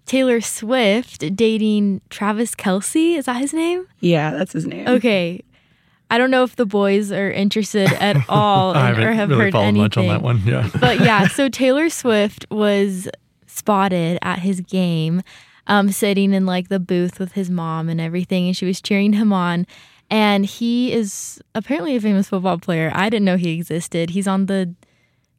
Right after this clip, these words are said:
Speaker 2: The
Speaker 1: Kansas
Speaker 2: Chiefs.
Speaker 1: Chiefs?
Speaker 2: Yeah.
Speaker 1: Is that Kansas City Chiefs? Yeah.
Speaker 2: Mm-hmm.
Speaker 1: Um,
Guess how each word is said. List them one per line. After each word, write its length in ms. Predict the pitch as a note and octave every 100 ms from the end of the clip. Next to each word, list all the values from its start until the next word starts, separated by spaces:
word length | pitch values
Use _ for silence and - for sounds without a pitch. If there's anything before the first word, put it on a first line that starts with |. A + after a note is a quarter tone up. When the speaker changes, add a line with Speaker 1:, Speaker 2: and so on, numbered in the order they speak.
| _
Speaker 2:
The 140 | -
Speaker 1:
Kansas 140 | G#3+
Speaker 2:
Chiefs. 480 | G#3+ D#3+ D#3+ F#3 -
Speaker 1:
Chiefs? 340 | - G#3+ A3+ D#4
Speaker 2:
Yeah. 180 | D#3 A#3
Speaker 1:
Is 80 | A3
that 260 | G3+ G3
Kansas 320 | - A3+ A3
City 200 | - A3
Chiefs? 440 | G#3+ A#3 C4 - -
Yeah. 160 | A3+
Speaker 2:
Mm-hmm. 640 | A3+ C4+ - - _ _ -
Speaker 1:
Um, 560 | A3 G#3 F#3+ D#3+ F#3+